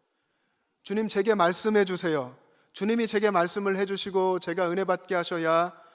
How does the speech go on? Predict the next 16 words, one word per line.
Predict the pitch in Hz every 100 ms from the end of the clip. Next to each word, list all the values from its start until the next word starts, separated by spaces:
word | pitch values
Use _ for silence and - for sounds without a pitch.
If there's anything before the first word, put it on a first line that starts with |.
| _
제가 | - 160
말씀을 | 151 151 - 175
전할 | 160 160
수 | 165 170
있습니다." | - 180 156 147 156 127 - _ _ _
이렇게 | 147 - 139 139 170 _ _ _
기도합니다. | 151 147 156 160 117 113 _ _ _ _ _ _ _ _ _ _ _ _ _ _ _ _ _ _ _
또 | -
우리의 | 151 165
삶에 | 170 170 170
하나님께서 | 165 190 185 175 175
늘 | 160 160
일하시는데, | 165 165 160 156
저도 | 151 156 170 175 151 - - - _ _
주님께서 | - 226 233 240 226
일하시니 | 208 208 196 190 196 170